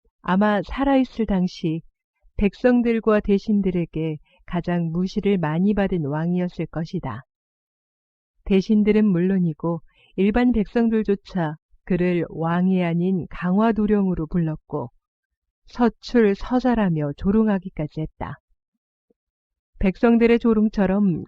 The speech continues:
그는 서자의 핏줄이었다. 사도세자의 서자가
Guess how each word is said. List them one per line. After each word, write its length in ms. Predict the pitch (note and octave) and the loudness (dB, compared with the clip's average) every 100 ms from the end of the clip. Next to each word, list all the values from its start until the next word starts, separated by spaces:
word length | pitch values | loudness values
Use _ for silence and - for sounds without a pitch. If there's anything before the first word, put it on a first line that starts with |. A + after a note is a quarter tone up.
| - | -2
그는 420 | G#3+ A3+ A3+ D3+ | 2 4 2 -2
서자의 440 | - D4+ D4+ C#4+ B3 | -2 0 2 2 2
핏줄이었다. 840 | - - A3+ G3+ F3+ F3 - C#3 - _ _ _ _ _ _ _ _ _ _ _ _ _ _ | -2 -6 -6 -4 -4 -6 -10 -14 -16 _ _ _ _ _ _ _ _ _ _ _ _ _ _
사도세자의 800 | - C4+ C#4 C#4 B3+ B3+ A#3+ | -2 2 4 4 4 6 4
서자가 640 | A#3 G#3 G3+ F#3 E3 E3 | 4 0 0 0 0 -4